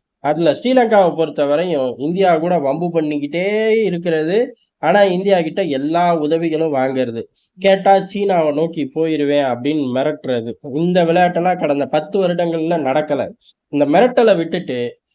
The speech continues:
ஒரு நாள் நம்ம கால்ல விழுகிறது, ஒரு நாள் சீனா கால்ல விழுகிறதுன்னு வச்சாங்க. கடைசியில இந்தியா போட்ட அதிரடியில சீனாவை மறந்துட்டாங்க. இப்ப சீனானா யாருன்னு கேட்டுருவாங்க கொஞ்ச நாள்ல. அந்த அளவுக்கு இலங்கை சரண்டர் ஆயிருச்சு. அந்த இடத்துக்கு "நான் வந்துட்டா"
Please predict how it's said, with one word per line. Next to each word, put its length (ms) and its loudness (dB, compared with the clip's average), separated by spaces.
ஒரு 280 2
நாள் 240 6
நம்ம 260 0
கால்ல 340 0
விழுகிறது, 580 -2
ஒரு 240 -2
நாள் 240 0
சீனா 300 -2
கால்ல 380 0
விழுகிறதுன்னு 640 0
வச்சாங்க. 500 -2
கடைசியில 540 0
இந்தியா 460 4
போட்ட 440 -2
அதிரடியில 720 -2
சீனாவை 500 0
மறந்துட்டாங்க. 800 -2
இப்ப 360 -6
சீனானா 440 2
யாருன்னு 400 2
கேட்டுருவாங்க 640 -2
கொஞ்ச 260 -4
நாள்ல. 260 -2
அந்த 440 0
அளவுக்கு 400 0
இலங்கை 580 -2
சரண்டர் 360 0
ஆயிருச்சு. 380 -4
அந்த 360 2
இடத்துக்கு 340 0
"நான் 320 2
வந்துட்டா" 420 -2